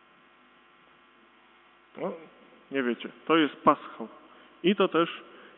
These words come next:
tak, od tej świecy, e, były odpalane wasze świece chrzcielne. Pewnie gdzieś w domu macie świece chrzcielne i tam właśnie się mówi, kiedy się odpala tą świecę:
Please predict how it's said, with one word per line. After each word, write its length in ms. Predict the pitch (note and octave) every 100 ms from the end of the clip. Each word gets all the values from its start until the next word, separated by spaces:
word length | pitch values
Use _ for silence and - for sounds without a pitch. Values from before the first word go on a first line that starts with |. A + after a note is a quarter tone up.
| -
tak, 200 | C#3+ D3+ - -
od 180 | E3+
tej 140 | - C3+
świecy, 640 | - C3+ B2+ - D#3 F3 - - - -
e, 60 | C#3+ B2 A#2+ B2 - - - - - - - - _ -
były 360 | C#3+ D#3+ E3+ C#3+
odpalane 480 | - C3+ C#3 D#3+
wasze 360 | C3+ C3+ D3+ C#3 C#3 - -
świece 320 | - D3+ D3
chrzcielne. 540 | C#3 - - C#3 A#2 A2 - -
Pewnie 300 | C#3+ C#3 C3+
gdzieś 220 | C3+ C3+
w 100 | C3+
domu 260 | C3 C#3
macie 360 | D3+ C#3+ - A#2+ - - - -
świece 300 | C#3 C3 A#2+
chrzcielne 640 | - - B2+ A#2 B2+ E3+ F3+ - - - - -
i 180 | F3 G3
tam 240 | C#3+ C#3
właśnie 340 | C3 C3+ C#3
się 140 | C3 C3+
mówi, 460 | B2 D3 D#3+ F3 E3+
kiedy 200 | C3 B2+
się 160 | - C3+
odpala 380 | - C#3+ C3+ B2+
tą 180 | B2+
świecę: 540 | B2 - C3+ C3+ F3+